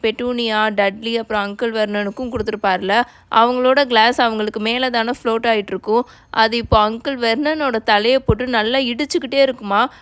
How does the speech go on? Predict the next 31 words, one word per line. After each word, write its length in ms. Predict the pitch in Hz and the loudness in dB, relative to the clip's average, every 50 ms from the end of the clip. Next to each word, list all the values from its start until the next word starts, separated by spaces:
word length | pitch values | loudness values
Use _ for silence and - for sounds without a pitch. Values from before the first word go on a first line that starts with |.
| _ _ | _ _
அவர் 300 | - - 220 226 233 226 | 0 2 2 4 4 4
அதை 180 | 226 220 220 | 4 2 0
தட்டி 360 | 214 - 220 214 220 - 311 | 0 0 0 0 0 -2 -4
விட 180 | 302 294 285 269 | -2 0 0 -2
ட்ரை 220 | 233 - 226 220 233 247 | 0 0 -4 -4 -2 -4
பண்ணிட்டே 380 | 247 233 226 220 240 254 254 | -4 -4 -4 0 0 0 0
இருப்பாரு. 420 | 247 233 - 202 196 190 190 185 185 - - - - - _ _ _ | 0 -2 -2 0 0 0 0 -2 -4 -6 -10 -20 -20 -20 _ _ _
"அவன் 260 | - - 226 233 240 | -2 0 0 2 2
இறந்துட்டானா, 800 | 233 226 226 240 285 302 302 285 285 262 233 208 196 185 180 185 - - | 4 4 4 4 4 2 0 0 2 2 2 2 2 2 0 0 0 0
அவனோட 360 | 220 220 226 233 233 240 262 | 0 0 2 2 2 2 4
காட்ஃபாதர்?" 600 | 233 233 214 226 240 - - 254 233 214 208 202 | 4 6 4 4 4 4 2 2 4 4 4 2
அப்படின்னு 300 | 196 196 196 208 214 226 | 2 2 2 0 -2 0
அவன், 240 | 247 247 240 220 208 | 0 0 2 0 2
அவர் 280 | - 202 202 208 202 208 | 2 2 2 2 0 -4
திரும்பவும் 380 | - 254 269 269 277 269 269 | -6 -6 -2 0 0 0 0
கேட்டுட்டு 300 | 247 233 220 208 220 202 | 0 -2 -2 -2 -4 -6
இருப்பாரா? 600 | 214 - 190 - 196 185 180 175 180 185 208 226 - - - _ _ _ _ _ - | -8 -10 -6 -4 -2 -2 0 0 0 2 0 0 -2 -6 -20 _ _ _ _ _ 2
"ஆமா" 360 | 202 208 214 220 220 214 196 | 4 4 4 4 2 2 2
அப்படின்னு 300 | 190 196 202 202 208 226 | 0 0 -4 -2 -2 0
டம்பிள்டோர் 480 | 226 220 202 190 196 214 220 220 220 220 - | 0 0 0 2 0 0 0 2 0 0 0
சொல்வாரு. 360 | 214 202 190 185 185 180 202 | -4 0 2 2 2 4 4
ஆனா 320 | 240 247 233 214 214 226 | 4 4 4 4 4 2
அவரை 220 | 240 240 226 214 208 | 2 2 2 2 2
ஹாரி 380 | 254 277 202 196 214 226 247 | 4 4 4 4 4 2 -2
கிட்ட, 200 | 233 - 226 - | -4 -6 -4 -4
"எதுக்காக 600 | 220 233 226 208 208 247 240 269 247 247 233 220 | -2 -2 -2 -2 -4 -2 0 0 0 2 2 0
இதை 180 | 214 214 196 202 | -4 -4 -4 -6
பத்தி 260 | - 208 202 208 226 | -6 -6 -8 -6 -8
நீ 140 | 226 226 220 | -8 -6 -4
டர்ஸ்லிஸ் 480 | 196 208 214 226 262 - 240 233 240 - | -4 -2 -4 -4 -4 -6 -8 -8 -8 -8
கிட்ட 180 | - 214 196 | -8 -6 -6